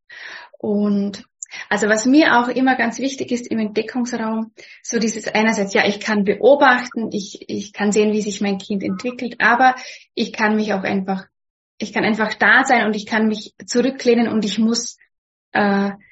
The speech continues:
nichts, ich muss nichts erfüllen. Also so diese Auszeit für die Eltern, das empfinde ich als sehr wertvoll. Ähm, vielleicht auch so aus meiner eigenen Erfahrung. Ich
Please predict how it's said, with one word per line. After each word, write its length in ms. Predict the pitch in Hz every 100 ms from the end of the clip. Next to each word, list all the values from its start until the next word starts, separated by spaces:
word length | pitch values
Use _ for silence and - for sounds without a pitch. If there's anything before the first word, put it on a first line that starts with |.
| _
nichts, 460 | 226 240 - - 233 - _ _ _
ich 140 | - 220
muss 220 | 262 269
nichts 260 | 262 269 -
erfüllen. 400 | 208 233 247 233
Also 220 | 196 196
so 140 | 214
diese 320 | 214 214 208
Auszeit 540 | - 214 262 - 240 240
für 120 | 233
die 100 | 202
Eltern, 520 | 196 220 - 226 226 - - -
das 140 | 208
empfinde 340 | 208 196 220 214
ich 160 | 196
als 160 | 190 190
sehr 220 | 208 196
wertvoll. 560 | 185 190 - 202 202 - _ - - - _
Ähm, 520 | 208 196 202 202 214
vielleicht 400 | - 226 240 -
auch 160 | 233 240
so 120 | 262
aus 180 | 226 240
meiner 300 | 220 233 226
eigenen 380 | 226 240 254 226
Erfahrung. 680 | 202 202 208 220 269 269 - - - _ -
Ich 400 | 269 - -